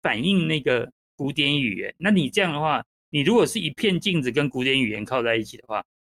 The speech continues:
你就不会抢夺掉古典语言的光彩。为什么？你不仅没有抢夺掉它，你还可以把它映照在你的建筑里面。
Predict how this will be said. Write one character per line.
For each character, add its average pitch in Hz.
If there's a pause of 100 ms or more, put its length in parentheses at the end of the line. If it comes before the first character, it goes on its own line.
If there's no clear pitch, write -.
你 123
就 220
不 160
会 180
抢 98
夺 98
掉 135
古 107
典 110
语 101
言 92
的 90
光 101
彩。 104
为 151
什 127
么？ 92 (380)
你 147
不 233
仅 170
没 143
有 147
抢 107
夺 -
掉 127
它， 104
你 101
还 101
可 110
以 135
把 120
它 104
映 160
照 131
在 127
你 104
的 92
建 117
筑 92
里 85
面。 95